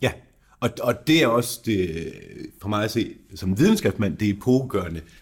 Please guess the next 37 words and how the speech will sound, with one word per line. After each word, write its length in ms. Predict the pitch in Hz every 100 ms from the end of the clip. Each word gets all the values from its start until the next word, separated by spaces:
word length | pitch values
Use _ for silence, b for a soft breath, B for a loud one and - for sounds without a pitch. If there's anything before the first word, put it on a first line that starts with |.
| -
ved 100 | 85
det 100 | 95
her 180 | 87
studie. 440 | 80 104 90 - 78 B B B
Øh, 400 | 98 90 85 85 80 -
det 180 | 120
er, 120 | 107 117
at 340 | - 98 -
de 60 | 98
tager 320 | 123 120 95
en, 300 | - 85 85
en, 240 | - 82 78
øh, 240 | 73 73
en 320 | - 80 78 - -
ret 200 | 120 -
ny 140 | 156
metode, 380 | 107 104 104 107
som 120 | 101 98
vi 40 |
faktisk 380 | 127 190 180 -
har, 280 | 113 92 B B B
har 280 | 104 90 87
været 160 | 98
med 100 | 95
til 120 | 117 123
at 60 |
udvikle 320 | 107 113 113
på 80 | 85
Aarhus 240 | 98 110 107
Universitet, 500 | 95 87 - 104 82 b b b
og 160 | 104 -
bruger 240 | 104 127
den 180 | 113 85
på 140 | -
den 180 | - 92
her 200 | 98 80
asteroide. 480 | 76 - 76 78